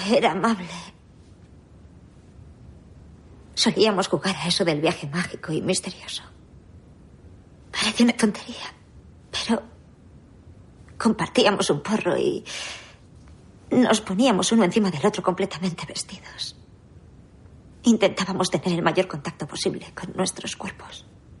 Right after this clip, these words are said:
Poníamos las manos extendidas y nos mirábamos directamente a los ojos. Y nos movíamos a la vez de derecha a izquierda, de derecha a izquierda. Y luego respirábamos al unísono.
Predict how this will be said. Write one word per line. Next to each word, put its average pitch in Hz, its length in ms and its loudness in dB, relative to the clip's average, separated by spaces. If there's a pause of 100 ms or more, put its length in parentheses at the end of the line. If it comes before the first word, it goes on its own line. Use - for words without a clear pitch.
(260)
Poníamos 208 500 4
las 185 180 -2
manos 202 300 2
extendidas - 1000 -8 (560)
y 214 60 -2
nos 220 180 2
mirábamos 196 480 2
directamente 180 640 2
a 170 60 -6
los - 240 -6
ojos. - 480 -10 (1300)
Y 233 100 6
nos 226 220 4
movíamos 214 600 2
a - 20 0
la - 140 -6
vez 208 200 0
de 196 120 4
derecha 190 420 -2
a 156 40 2
izquierda, 180 500 -2
de 185 120 -2
derecha - 400 0
a - 40 -6
izquierda. - 460 -8 (920)
Y 240 80 2
luego 214 320 4
respirábamos 175 880 -2
al 175 120 4
unísono. - 520 -8